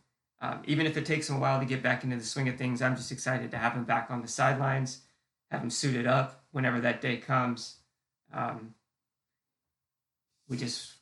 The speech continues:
we, uh, we need our, we need our, we need our captain. And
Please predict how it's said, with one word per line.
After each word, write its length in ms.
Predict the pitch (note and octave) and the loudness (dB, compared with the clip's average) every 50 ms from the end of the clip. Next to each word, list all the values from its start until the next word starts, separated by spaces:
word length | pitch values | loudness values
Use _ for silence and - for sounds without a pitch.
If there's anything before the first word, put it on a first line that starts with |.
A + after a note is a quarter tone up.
| _ | _
we, 220 | - B2+ C3 C3 A#2+ | -8 -8 -4 -2 -2
uh, 220 | A#2 A#2 A#2+ A2+ G#2+ | 0 0 -2 -2 -4
we 80 | B2 | -4
need 200 | A#2 B2+ C3 A#2+ | -2 0 0 0
our, 100 | B2 A#2+ | 0 0
we 100 | - C#3+ | -2 -2
need 180 | C3 C#3 C3 A#2+ | -2 0 0 2
our, 200 | B2+ B2 - - - | 0 0 -2 -4 -6
we 100 | C#3 C3+ | -4 -2
need 120 | C3+ C3 | 0 0
our 80 | A#2+ A#2 | -2 -2
captain. 540 | - - C3 B2+ B2+ - - A#2 A2 A2+ - - _ _ _ _ _ _ _ _ _ _ _ - | 0 2 2 2 2 0 -6 -12 -12 -14 -16 -20 _ _ _ _ _ _ _ _ _ _ _ -10
And 580 | - B2 A#2+ A#2+ A#2 A#2 A#2+ B2 B2 A#2 A#2+ | -6 -6 -4 -4 -4 -4 -4 -4 -6 -8 -10